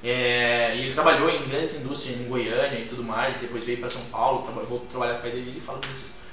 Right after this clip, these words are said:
eu juro pra você, isso aqui, a melhor coisa que eu fiz na minha vida, é isso, eu tenho, eu aproveito a minha família, eu aproveito os meus filhos,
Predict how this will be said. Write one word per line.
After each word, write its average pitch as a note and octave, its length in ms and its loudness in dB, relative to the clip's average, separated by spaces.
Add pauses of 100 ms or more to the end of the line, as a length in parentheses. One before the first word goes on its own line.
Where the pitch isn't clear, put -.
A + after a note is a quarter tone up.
(120)
eu C3 120 -10
juro C3+ 80 -8
pra D3 80 -6
você, D3 360 -2 (480)
isso - 220 -4
aqui, - 180 -8 (440)
a C#3+ 80 -2
melhor C#3 240 0
coisa E3+ 160 -2
que D#3 60 -6
eu C#3+ 60 -6
fiz C#3 80 -8
na C3 80 -6
minha D#3+ 160 -4
vida, A#2+ 220 -6
é A#2 100 -4
isso, B2 260 -4
eu A#2 260 -4
tenho, - 240 -4 (300)
eu C3+ 120 -2
aproveito D3 520 -2
a D3+ 40 0
minha C3+ 120 -4
família, B2 460 -8
eu B2 140 0
aproveito B2 520 -4
os C3+ 140 -10
meus A#2 260 -8
filhos, C3+ 640 -6